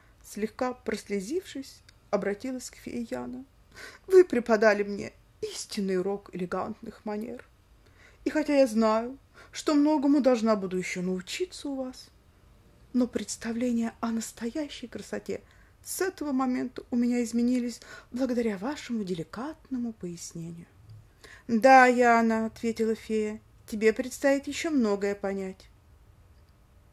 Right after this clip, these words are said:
Все втроём они шли дальше, и прозрачно-зеленоватый воздух приятно издавал ароматы неизвестных им растений. «Почему в вашей стране так много зелёного?»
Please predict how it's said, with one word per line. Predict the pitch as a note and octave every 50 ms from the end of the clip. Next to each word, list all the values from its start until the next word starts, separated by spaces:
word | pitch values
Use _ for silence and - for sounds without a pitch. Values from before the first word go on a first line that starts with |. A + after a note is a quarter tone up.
| _ - _ _ _ - _ _ _ _ _ _ _ _ - - - _
Все | - - - G4+ G4+ G4+
втроём | - - G#3+ G3 G3 G3+ G3 F3+ F3+
они | F3 F3 E3+ E3
шли | - - F3 F3
дальше, | F3+ A#3+ D#4+ E4+ E4+ E4 - - - B3+ B3+ - _ _ _ - _ - - - -
и | - C4
прозрачно-зеленоватый | - - D4 D4 C#4+ D#4+ E4 E4 E4 - - D4 C#4+ C#4 C#4+ C4 C4 B3+ C4 B3+ B3 B3+ B3 B3 - A#3
воздух | A3+ C4+ D4 D4 C#4 - - - - _ _ - _ _
приятно | - - B3 C#4+ E4+ E4+ E4 - C#4 C4+ A#3+
издавал | F#3 F3+ F#3+ F#3+ F#3+ F#3 F3+ F3+
ароматы | F#3 F3+ F3+ G#3 A#3+ C#4 C4+ - A#3+ A3+ - - - - - - - -
неизвестных | G#3+ G#3+ A3 G#3+ A3 A#3 C4+ C#4 - - B3+ - -
им | B3 A#3
растений. | A#3+ A#3+ A#3 - - - G3+ G3+ G#3 G#3 G#3 - _ _ _ - _ - _ _ _ _ _ _ _ _ _ _ _ _ _ _ - - - - _ _ _ _ _ _ - _ - _ _ _ _ _ _ _ _ _ _ _ _ _ _ _ _
«Почему | G3+ - - - B3 C#4
в | - E4+
вашей | E4 - - D#4
стране | - - C#4+ D4 D4 D4 D4
так | C#4+ - C#4+ - C#4+
много | C#4 D4 C4+ C#4+
зелёного?» | C4+ D#4+ D#4 E4 D#4 D4 A#3+ F3 F3 F3+ F#3+